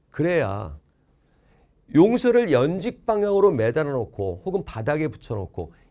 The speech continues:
연직 방향의 용설 상황 얘기를 할 때도 그때도 알짜임의 시선으로 가야 되는데 아차고 빼먹는 게 바로 중력과의 관계거든. 중력과 탄성력의 알짜임. 역시 거기도 마찬가지로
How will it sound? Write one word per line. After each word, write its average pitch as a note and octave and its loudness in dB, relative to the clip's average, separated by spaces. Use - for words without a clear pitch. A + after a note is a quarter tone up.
연직 E3+ -2
방향의 F#3+ 0
용설 C#3 -4
상황 C#3+ -6
얘기를 G#2+ -4
할 C3 -6
때도 G#2+ -4
그때도 B3 0
알짜임의 A#3+ 2
시선으로 G3+ -6
가야 B2 -6
되는데 A#2 -6
아차고 A3+ -6
빼먹는 G3+ -8
게 F3 -6
바로 C#3+ -6
중력과의 E3 -8
관계거든. E2+ -12
중력과 B3+ 4
탄성력의 G#3 -6
알짜임. C3 -6
역시 C#3 0
거기도 C3+ -6
마찬가지로 A2+ -4